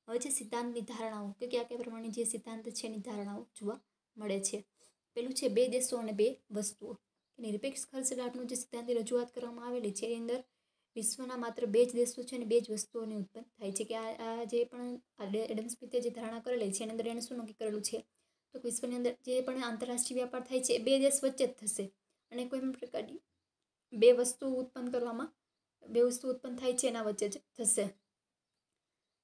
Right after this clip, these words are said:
જો આ ધારણાનું પા-, પાલન થાય, તો જ સિદ્ધાંત સમજાવી શકાય કે જો આ બે, બે જ દેશ હોય અને બે જ વસ્તુ હોય, તો સિદ્ધાંત સમજાવી શકાય વ્યવસ્થિત. બીજું છે, બે વસ્તુઓનો જ વ્યાપાર અને ઉત્પાદન કરે છે.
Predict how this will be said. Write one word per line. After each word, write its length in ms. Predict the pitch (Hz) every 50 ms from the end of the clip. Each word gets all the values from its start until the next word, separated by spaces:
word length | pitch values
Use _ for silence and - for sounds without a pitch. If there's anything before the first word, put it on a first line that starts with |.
| _ _ -
જો 60 | 285
આ 60 | 254 247
ધારણાનું 360 | 269 262 262 262 269 262 254
પા-, 240 | 254 233 - 240 -
પાલન 300 | 233 226 247 254 254 247
થાય, 180 | - 269 254 240
તો 180 | 247 247 262
જ 60 | 262
સિદ્ધાંત 400 | 254 - 240 190 196 240 233 226
સમજાવી 420 | - - 208 214 196 226 202 214 226
શકાય 320 | - - - 214 - 214
કે 120 | 202 240 226
જો 160 | 240 247 240
આ 40 | 233
બે, 240 | 202 208 220 220
બે 260 | 214 220 202 220 226 233
જ 80 | 254
દેશ 260 | 262 262 254 254 - - 247
હોય 160 | 247 262 269 - - _ _ _ _ -
અને 120 | 240 240
બે 180 | 208 214 240 262
જ 120 | - 233
વસ્તુ 360 | 233 240 240 - - 233 240
હોય, 180 | 240 247 240 220
તો 180 | 220 - 240
સિદ્ધાંત 400 | 240 - 247 196 214 226 226 233
સમજાવી 460 | 233 - 226 214 208 190 214 208 202 208
શકાય 320 | - - 220 214 214 196
વ્યવસ્થિત. 420 | 196 190 196 202 - - - 208 - _ _ _ _ _ _ _ _ _ _ _ _ _ _ _ _ _ _ _ _ _ _ _ _ _ _ _ _ _ -
બીજું 280 | 226 214 190 262 302
છે, 280 | 311 - - 233 220 247 - _ _ _ _ _ _ -
બે 180 | 196 233 254
વસ્તુઓનો 500 | 277 269 262 - - 277 262 254 262 262
જ 80 | 247 226
વ્યાપાર 400 | 226 220 214 208 233 226 233 220
અને 200 | 208 208 262 262 - -
ઉત્પાદન 420 | 220 202 - - 208 202 214 208
કરે 240 | 196 196 185 185 190
છે. 220 | 190 - - 202